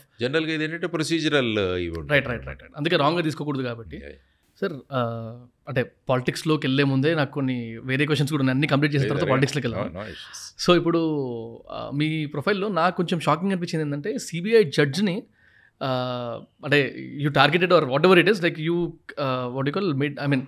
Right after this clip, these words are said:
Speaker 2: arrested him అనేది ఒక కేసు ఉంది కదా. అసలు ఏంటి, అసలు ఆ సిచ్యువేషన్ ఏంటి? అంత, అంతవరకు వెళ్ళాల్సిన అవసరం ఏమొచ్చింది?
Speaker 1: అదొక,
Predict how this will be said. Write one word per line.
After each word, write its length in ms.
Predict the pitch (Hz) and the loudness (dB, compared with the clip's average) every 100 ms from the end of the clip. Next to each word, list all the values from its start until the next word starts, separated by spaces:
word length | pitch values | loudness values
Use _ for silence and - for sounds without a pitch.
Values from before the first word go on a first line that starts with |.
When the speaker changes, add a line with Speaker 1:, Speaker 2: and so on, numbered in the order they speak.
| - | 4
Speaker 2:
arrested 320 | 175 180 175 | 6 10 8
him 100 | 170 | 8
అనేది 240 | 160 156 196 | 6 6 4
ఒక 160 | 160 151 139 123 - - _ - | 6 4 4 0 -6 -20 _ 4
కేసు 160 | 160 147 | 6 6
ఉంది 100 | 117 | 2
కదా. 200 | 113 233 - - - | -2 -6 -12 -16 -4
అసలు 220 | 143 156 | 0 2
ఏంటి, 220 | 143 220 202 | 6 6 6
అసలు 200 | 170 143 | 6 2
ఆ 20 | |
సిచ్యువేషన్ 400 | 135 170 165 143 | 2 2 4 2
ఏంటి? 260 | 123 135 | 0 -2
అంత, 180 | 147 131 | -4 -4
అంతవరకు 540 | 135 151 160 160 196 170 | -4 0 -2 -2 -2 0
వెళ్ళాల్సిన 340 | 147 170 165 | 4 4 4
అవసరం 200 | 139 147 | 0 0
ఏమొచ్చింది? 360 | 127 - 117 117 _ _ _ _ _ _ _ _ _ - - - - | -2 -6 -14 -16 _ _ _ _ _ _ _ _ _ -16 -16 -16 -14
Speaker 1:
అదొక, 280 | 131 135 | -8 -4